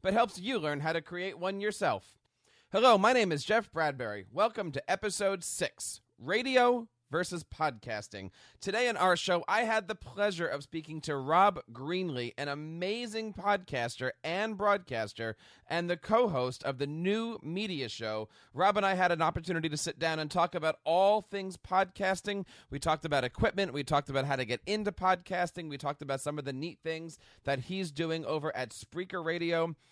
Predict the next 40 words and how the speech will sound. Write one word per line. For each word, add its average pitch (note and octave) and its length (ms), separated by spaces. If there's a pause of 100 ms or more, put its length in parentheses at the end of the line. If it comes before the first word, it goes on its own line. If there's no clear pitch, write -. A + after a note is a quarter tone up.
(180)
I C#3+ 100
hope D3+ 240
you C#3+ 80
certainly C#3+ 480
take D3 260
time C#3 260
today A#2+ 260 (240)
and C3 120
enjoy B2+ 340
the B2+ 80
interview A#2 460
with A2+ 200
him. G2 260 (280)
Today B3 180
we're B3+ 100
talking A3 420
all G#3 260
about F#3 340
radio G#3 840
versus E3+ 440
podcasting. E3 640 (240)
You A#2 60
see, D3+ 120
there's E3+ 180
a F3 40
lot A3+ 300
of G3+ 80
people G3 380
out E3+ 200
there E3 140
that D#3 120
are D3+ 100
getting F3 500
into F3 280
podcasts, C3+ 840 (340)
and D#3+ 180
it F3+ 200
is D#3+ 180 (160)
absolutely E3 920 (200)
amazing. D3 720